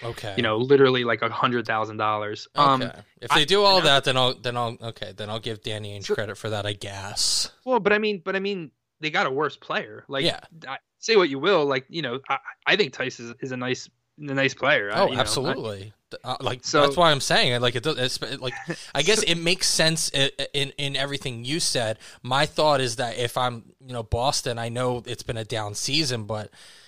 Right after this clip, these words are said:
Speaker 1: you know, the East isn't that strong. You have two, you have, you have three stars and two very young, talented stars.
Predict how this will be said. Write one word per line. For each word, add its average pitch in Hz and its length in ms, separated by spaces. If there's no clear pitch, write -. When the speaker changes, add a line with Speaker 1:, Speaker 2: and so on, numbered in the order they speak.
Speaker 1:
you 143 120
know, 113 80
the 127 220
East 143 200
isn't 123 280
that 117 180
strong. 139 500
You 117 140
have 113 200
two, 131 640
you 123 80
have, 117 200
you 120 80
have 113 80
three 139 460
stars 120 680
and 104 240
two 139 260
very 123 300
young, 117 240
talented 135 460
stars. 113 360